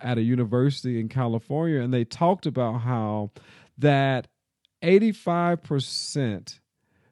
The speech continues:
of individuals who write down their goals have a more likely chance to achieving those goals than those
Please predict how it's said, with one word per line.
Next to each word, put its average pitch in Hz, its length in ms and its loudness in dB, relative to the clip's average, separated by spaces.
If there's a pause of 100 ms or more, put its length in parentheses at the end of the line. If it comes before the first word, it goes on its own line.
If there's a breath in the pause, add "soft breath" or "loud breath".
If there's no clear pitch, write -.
(460)
of 131 300 2
individuals 123 1120 -2
who 127 340 0
write 147 420 0
down 143 520 -2
their 104 200 -2
goals 92 640 -6 (480)
have 143 280 0
a 131 140 -2
more 139 380 2
likely 160 480 0
chance 143 600 -6
to 120 240 -6
achieving 185 520 -2
those 120 320 0
goals 107 440 -2
than 113 220 -2
those 175 440 2